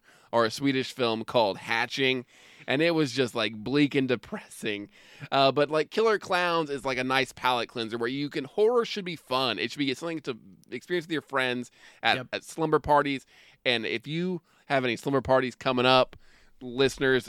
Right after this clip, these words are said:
Speaker 1: who are probably in their twenties and
Speaker 2: <laughs>
Speaker 1: thirties who listen to this podcast, if you have any slumber parties coming up for maybe your kids or
Speaker 2: Mm-hmm.
Speaker 1: maybe you're going to a child's slumber party, I don't know your life. Please don't do that. But if you
Speaker 2: No.
Speaker 1: are, maybe get, uh,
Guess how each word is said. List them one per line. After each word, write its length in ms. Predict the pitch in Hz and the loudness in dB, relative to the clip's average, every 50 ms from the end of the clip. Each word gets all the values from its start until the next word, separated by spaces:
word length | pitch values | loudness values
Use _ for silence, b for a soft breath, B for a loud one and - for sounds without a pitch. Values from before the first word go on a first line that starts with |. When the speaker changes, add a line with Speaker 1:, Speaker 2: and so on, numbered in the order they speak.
| 123 - | -4 -2
Speaker 1:
who 100 | 135 127 | 0 0
are 80 | 117 | 0
probably 380 | 98 - 123 123 123 123 123 120 | 0 2 2 2 2 2 2 2
in 60 | 117 | 2
their 120 | 113 107 | 0 -2
twenties 380 | 104 - 120 117 120 123 120 120 | -2 -2 -2 0 2 2 0 0
and 160 | - 117 117 | -2 -2 0
Speaker 2:
<laughs> 0 | |
Speaker 1:
thirties 840 | 147 135 123 - 196 160 - - 196 180 - 190 170 143 - - 165 147 | 0 2 6 6 6 6 8 8 8 8 8 6 4 4 4 0 0 0
who 80 | - 180 | 2 2
listen 360 | 170 175 156 - - 233 180 | 2 2 0 0 -2 -6 -6
to 100 | - - | -4 0
this 160 | 202 196 190 - | 0 0 0 0
podcast, 640 | - 180 170 - - 175 160 196 185 180 185 190 | 0 -2 -2 -2 -4 -8 -4 0 0 2 2 0
if 80 | 196 226 | 0 -2
you 80 | 339 415 | -2 0
have 120 | 392 370 | 0 0
any 80 | 302 220 | -2 -2
slumber 280 | 185 - 202 185 180 135 | -2 -2 -2 -2 0 2
parties 360 | 147 170 165 160 156 143 B B B B B B B - | 2 2 2 2 0 -4 B B B B B B B -6
coming 200 | - 170 160 160 | -2 0 2 2
up 120 | 160 - | 2 2
for 100 | - 147 | 0 0
maybe 280 | 135 135 131 135 135 156 | 0 2 0 0 0 -2
your 120 | 165 165 - | -4 -4 -4
kids 560 | - - 151 143 139 143 131 131 127 - - b b b b b b b - | -6 -6 -4 -2 -2 -2 -4 -8 -12 -18 -18 b b b b b b b 2
or 260 | 123 131 131 123 123 | 4 6 6 6 4
Speaker 2:
Mm-hmm. 80 | 117 117 | 4 4
Speaker 1:
maybe 240 | 120 123 127 123 131 | 2 2 2 2 0
you're 100 | 123 120 | 0 0
going 220 | 113 123 127 123 - | 0 -2 -4 -2 -2
to 80 | - 131 | -2 -2
a 40 | - | -2
child's 360 | - - 135 127 127 123 - | 0 2 2 2 2 0 -2
slumber 180 | 143 135 131 | -4 -4 -2
party, 220 | 117 127 135 139 139 - - | 0 0 0 0 0 0 2
I 120 | 214 220 202 | 4 4 4
don't 160 | 175 151 131 | 4 4 2
know 100 | 123 123 | 2 4
your 180 | 120 110 113 110 | 4 2 2 0
life. 340 | 117 127 135 139 139 143 - _ - | 2 4 4 4 4 2 0 _ -10
Please 400 | - 226 214 190 151 123 - b b b b b b b - 165 | -6 -6 -4 -4 -6 -8 -10 b b b b b b b -18 -4
don't 360 | 156 - - 156 135 - 110 | 0 0 2 2 0 -2 -4
do 160 | 113 123 117 | -4 -4 -2
that. 320 | 120 147 160 147 139 139 b b b b b _ | 0 2 2 2 2 0 b b b b b _
But 120 | 359 392 | 0 0
if 80 | 415 - | 2 2
you 120 | 349 330 294 | 4 6 8
Speaker 2:
No. 40 | 247 | 8
Speaker 1:
are, 240 | 202 196 202 214 - _ _ _ _ _ _ _ _ _ | 8 8 6 4 0 _ _ _ _ _ _ _ _ _
maybe 460 | - 147 156 165 180 180 196 196 196 180 | -2 0 4 4 4 4 2 0 -2 -4
get, 320 | 160 165 196 196 190 196 | -2 -2 -2 -2 0 0
uh, 180 | 196 196 196 | -2 -2 -2